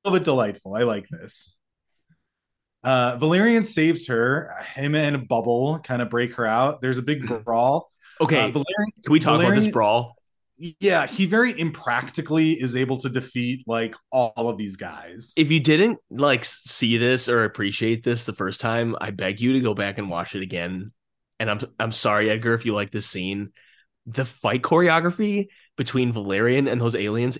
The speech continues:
Speaker 2: is awful. It is awful. It is like he had zero prep on how to do green screen, like,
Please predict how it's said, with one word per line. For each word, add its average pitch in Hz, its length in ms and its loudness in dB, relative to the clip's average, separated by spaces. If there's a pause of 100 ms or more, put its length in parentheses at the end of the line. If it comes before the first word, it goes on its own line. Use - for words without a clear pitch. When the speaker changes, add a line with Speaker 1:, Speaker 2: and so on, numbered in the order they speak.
Speaker 2:
is 117 340 0 (540)
awful. - 540 -2 (320)
It 143 160 4
is 135 180 2 (140)
awful. 104 500 0 (160)
It 135 120 4
is 139 180 0
like 123 160 2
he 135 180 2
had 123 240 0 (180)
zero 143 560 4
prep 135 440 2
on 113 120 0
how 117 180 2
to 117 100 -4
do 110 160 -2
green 120 380 -2
screen, 120 500 -2
like, 104 400 -2